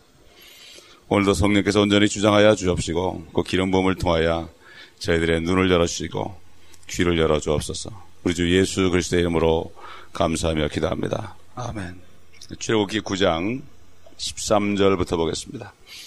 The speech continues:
<clears throat> 출애굽기 구 장 십삼 절.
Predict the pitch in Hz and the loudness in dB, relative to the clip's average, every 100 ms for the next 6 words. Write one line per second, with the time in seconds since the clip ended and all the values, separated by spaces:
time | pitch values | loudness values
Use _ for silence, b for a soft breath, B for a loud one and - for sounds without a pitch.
0 | B _ _ - _ - - - - - | B _ _ -20 _ -8 -6 -4 -6 -10
1 | - - _ _ _ _ _ _ _ - | -16 -20 _ _ _ _ _ _ _ -20
2 | - - _ _ _ _ _ _ - - | -20 -20 _ _ _ _ _ _ -20 -20
3 | _ _ - _ _ - - 107 95 104 | _ _ -20 _ _ -8 4 4 4 -4
4 | 95 101 117 - - 98 85 76 69 78 | 0 0 0 -4 -2 2 2 2 0 0
5 | 131 | -2